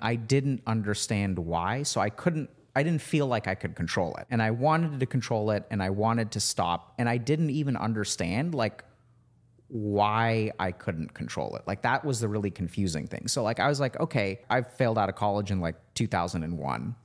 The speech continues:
to give you all some. So this was, like, back before games were really that addictive.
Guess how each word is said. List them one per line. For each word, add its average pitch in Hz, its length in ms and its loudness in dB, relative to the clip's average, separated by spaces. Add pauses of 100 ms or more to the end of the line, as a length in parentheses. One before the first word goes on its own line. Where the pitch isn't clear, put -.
to - 80 -6
give 90 180 -2
you 87 80 -2
all 85 120 -2
some. 67 280 -4
So - 120 -4
this 156 140 0
was, 120 140 -2
like, 101 180 -2
back 95 300 0
before 101 320 -2
games 92 460 0
were 95 140 -2
really 104 360 0
that 85 360 -2
addictive. - 520 -8